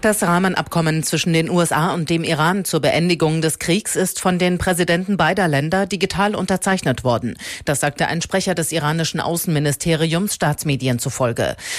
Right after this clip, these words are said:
Das Abkommen sei offiziell in Kraft getreten. Auch ein U-S-Beamter bestätigte eine Unterschrift des Abkommens.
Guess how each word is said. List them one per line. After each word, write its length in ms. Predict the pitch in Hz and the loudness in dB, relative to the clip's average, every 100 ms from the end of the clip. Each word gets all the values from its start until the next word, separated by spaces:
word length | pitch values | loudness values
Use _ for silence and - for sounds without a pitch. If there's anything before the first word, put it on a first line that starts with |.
| - | -2
Das 320 | 151 107 - | 0 0 -2
Abkommen 480 | - 156 - 202 254 | -4 -2 0 0 2
sei 260 | 233 208 - | 2 0 0
offiziell 460 | 240 202 - 156 | -2 -4 -2 -2
in 160 | 156 233 | 0 -2
Kraft 240 | - 139 | -2 -2
getreten. 540 | - - 139 127 123 - - - - | -4 -4 -4 -4 -6 -8 -12 -10 -2
Auch 220 | 135 - | -2 0
ein 240 | 147 147 | 0 0
U-S-Beamter 880 | - 170 185 - 160 143 147 170 196 | 0 0 0 -2 -2 -2 -2 -2 -2
bestätigte 580 | 202 - 202 208 - 170 | -2 -2 -4 -4 -2 -2
eine 220 | 156 165 | 0 -2
Unterschrift 560 | 175 170 147 - 147 160 | -2 -2 0 0 0 -2
des 120 | 147 | -2
Abkommens. 580 | - - 160 160 147 | -4 -2 0 0 -2